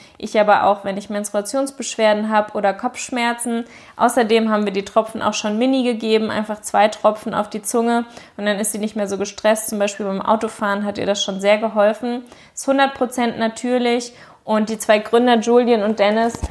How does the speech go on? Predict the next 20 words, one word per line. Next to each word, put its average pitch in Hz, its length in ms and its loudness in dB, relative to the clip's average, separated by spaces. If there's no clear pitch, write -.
sind 220 200 0
nicht 254 180 0
nur 247 140 2
super 226 260 0
lieb, 247 320 0
sondern 226 380 0
sie 214 80 -6
versuchen 214 480 -4
auch 196 160 -4
alle 233 180 2
Produkte 208 640 -4
regional 214 580 2
und 202 180 -8
bio 240 220 0
zu 220 200 -10
besorgen 214 480 4
und 196 180 -4
arbeiten 202 380 2
sehr 185 140 -2
nachhaltig. 254 760 0